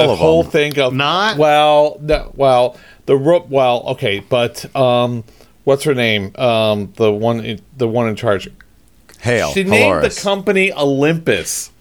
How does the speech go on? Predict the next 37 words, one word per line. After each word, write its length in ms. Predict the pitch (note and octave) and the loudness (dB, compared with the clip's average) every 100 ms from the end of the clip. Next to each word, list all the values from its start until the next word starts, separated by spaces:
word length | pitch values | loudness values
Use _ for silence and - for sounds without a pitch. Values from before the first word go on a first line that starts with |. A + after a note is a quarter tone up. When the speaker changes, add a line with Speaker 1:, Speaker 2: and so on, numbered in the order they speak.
| _ - | _ -2
Speaker 2:
Olympiad. 360 | G#2 A2+ E3 | 0 2 2
Speaker 3:
Oh, 20 | D#3+ | 0
Olympiad. 420 | F3 D#3+ C3 G2 | 0 0 0 0
Speaker 2:
Yeah. 200 | F2 C2+ - - | -2 -4 -10 -4
Speaker 3:
Right. 320 | D#3 G2 - | -4 -2 0
Speaker 1:
Olympiad. 640 | D#3 F3 F3 D3 G#2+ F2+ - - _ | 2 0 -2 -2 -2 -6 -12 -20 _
She 220 | - A#3 A3 | -8 -4 -2
named 340 | A#3+ B3+ C4+ | 0 0 -4
the 60 | A3+ | -4
company 460 | G3 G3+ F#3 F#3+ | -2 0 0 -2
Olympiad. 640 | D3+ D#3 D#3+ D#3+ A#2+ G2 F#2+ - - | 0 -2 0 0 0 -2 -8 -20 -10
And 160 | - E3+ | -4 -2
then, 120 | F#3+ | 0
by 200 | E3+ F3 | 2 2
the 80 | F#3 | 2
way, 220 | E3+ D#3+ | 2 2
I 40 | D#3 | 0
don't 120 | D#3+ | -2
know 40 | |
if 80 | D3 | -4
you 80 | D#3 | 0
guys 240 | C#3+ C#3 | 2 2
noticed, 420 | C3 B2+ C#3+ C#3 - | 2 2 2 0 -4
but 100 | B2+ | -2
the 80 | |
logo 640 | B2 A#2+ B2 D3 D#3 E3+ E3+ - _ - - | 2 2 2 2 2 2 0 -14 _ -20 -4
was 420 | C3+ C3+ B2+ A#2+ | 2 4 2 -2
the 80 | A#2+ | -10
same 440 | - C3+ C3+ C#3 C3 | -2 -2 -2 -6 -2
logo 480 | B2+ B2+ C3+ C3 B2+ | 0 2 2 2 0
as, 540 | B2+ A#2+ A#2+ A2 - - | -2 -2 -2 -4 -14 -6
um, 460 | B2 A2 G#2+ G2+ G#2 _ _ - - _ - _ _ _ | -2 0 -2 -4 -14 _ _ -20 -20 _ -20 _ _ _
uh, 300 | C3 A#2+ A2 | -2 0 0
Speaker 3:
Fuck, 260 | G#2+ F#3+ - | 0 -4 -4
Speaker 1:
the 80 | B2+ | -14
Speaker 3:
fucking, 640 | - E3+ F3+ E3 D3+ D3 | -4 -4 -2 -2 -2 -4
uh, 520 | D3+ D3+ D3 C#3 C3 | -2 0 0 -2 -4